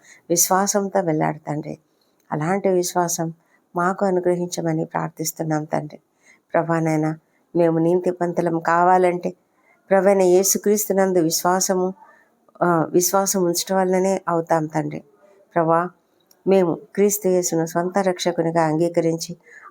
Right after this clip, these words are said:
ఆయన యందు విశ్వాసం ఉంచినట్లయితే మేము కూడా నీతిమంతులం అవుతాం గనుక అట్టి విశ్వాసము మాకు దయచేయమని ప్రార్థిస్తున్నాం ప్రభా. అబ్రహాము నిన్ను నమ్మాడు తండ్రి, నీ యందు విశ్వాసం కనపరిచాడు.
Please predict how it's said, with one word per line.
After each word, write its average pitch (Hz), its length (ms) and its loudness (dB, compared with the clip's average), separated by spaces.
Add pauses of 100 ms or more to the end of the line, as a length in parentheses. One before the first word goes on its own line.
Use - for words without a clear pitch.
ఆయన 190 220 2
యందు 202 280 2
విశ్వాసం 196 600 0
ఉంచినట్లయితే 160 800 -4 (420)
మేము 175 240 2
కూడా 196 240 0
నీతిమంతులం 165 640 -4
అవుతాం 156 460 -4
గనుక 151 320 -4 (380)
అట్టి 170 240 -2
విశ్వాసము 160 640 -4 (160)
మాకు 160 240 -4
దయచేయమని 151 720 0 (460)
ప్రార్థిస్తున్నాం 160 720 -2
ప్రభా. 151 360 -4 (440)
అబ్రహాము 170 640 -2 (440)
నిన్ను 180 320 2 (360)
నమ్మాడు 196 400 2
తండ్రి, 156 440 -2 (360)
నీ 180 180 4
యందు 185 360 0 (340)
విశ్వాసం 196 580 0
కనపరిచాడు. 156 720 -2